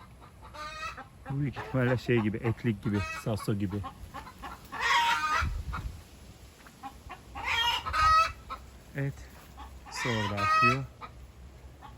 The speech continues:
Birazdan kapatacağım. İyice tadını çıkarsınlar.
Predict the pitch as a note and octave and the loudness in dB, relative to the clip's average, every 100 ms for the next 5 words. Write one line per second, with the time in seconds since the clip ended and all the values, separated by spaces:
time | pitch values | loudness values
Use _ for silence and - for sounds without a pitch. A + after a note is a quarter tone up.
0 | - D4+ - - - A#4 A#4 A#4+ - - | -18 -18 -18 -10 -6 -4 -2 -4 -6 -10
1 | - - - - - C6+ D5+ D#5 D#5+ E5 | -12 -12 -12 -12 -12 -8 0 4 4 0
2 | - - - - - - - - - C#3+ | -6 -16 -16 -16 -16 -16 -16 -16 -6 0
3 | A2 G#2 F#2+ G#2+ - G#2 - G#2+ A2 B2+ | 2 2 0 -4 -4 -6 -6 -4 0 -2
4 | A#2+ - - - - D4+ A4 D#5 D#5+ - | -2 -10 -14 -12 -4 0 2 2 0 -6
5 | - - - A#4 A#4+ A#4 A#4+ - - - | -12 -14 -12 -8 -4 -2 -4 -6 -12 -12
6 | - D3 C#3+ C#3+ C#3 C3 C3+ B2+ - B2 | 0 4 6 6 6 6 6 4 0 0
7 | A2+ - C3 B2+ | 0 2 4 6